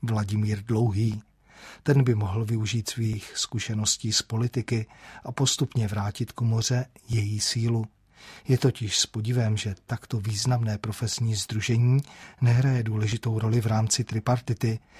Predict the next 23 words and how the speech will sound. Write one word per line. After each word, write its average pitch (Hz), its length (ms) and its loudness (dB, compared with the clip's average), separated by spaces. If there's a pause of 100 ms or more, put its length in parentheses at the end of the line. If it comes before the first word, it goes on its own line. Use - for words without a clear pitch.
(200)
která 123 360 4
podstatně 113 800 0
ovlivňuje 113 640 2 (200)
legislativu 110 720 0
této 104 340 -2
země. 107 400 2 (640)
Hospodářská 120 760 2
komora 110 400 0
by 107 120 -2
do 113 100 2
ní 113 160 2
měla 110 260 2
zasahovat 110 680 0 (300)
výraznějším 113 640 2
způsobem, 107 600 0 (440)
než 123 220 4
je 131 60 2
jako 110 320 -2
jedno 107 460 0
z - 100 -4
mnoha 107 280 2
připomínkových 113 800 0
míst 113 440 2